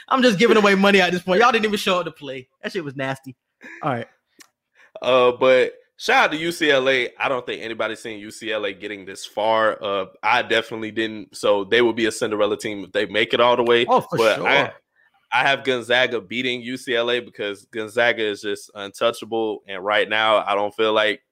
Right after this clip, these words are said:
Speaker 2: it's the time to go against them. It ain't been time to, and I ain't gonna start now. So I got
Speaker 1: <laughs>
Speaker 2: Gonzaga.
Speaker 1: Yeah.
Speaker 2: I got Gonzaga going to, um, beating U C L A,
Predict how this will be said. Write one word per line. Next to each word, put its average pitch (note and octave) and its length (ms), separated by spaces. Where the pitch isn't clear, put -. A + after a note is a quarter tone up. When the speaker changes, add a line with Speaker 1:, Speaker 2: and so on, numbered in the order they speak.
Speaker 2:
it's G#2+ 180
the A2 80
time B2 280
to B2 40
go C3 160
against D#3 320
them. D#3 160
It G2+ 80
ain't A2+ 180
been C3 180
time C#3 320
to, C#3 340
and F2+ 80
I G2+ 140
ain't G#2+ 120
gonna G#2+ 140
start A2+ 300
now. G#2+ 240
So G#3+ 120
I - 60
got B2 260
Speaker 1:
<laughs> - 0
Speaker 2:
Gonzaga. D3 600
Speaker 1:
Yeah. C3+ 140
Speaker 2:
I - 40
got E3+ 240
Gonzaga E3+ 480
going D#3+ 280
to, D3+ 200
um, C3+ 300
beating D3 260
U D3+ 120
C D3 160
L C#3 180
A, C#3 220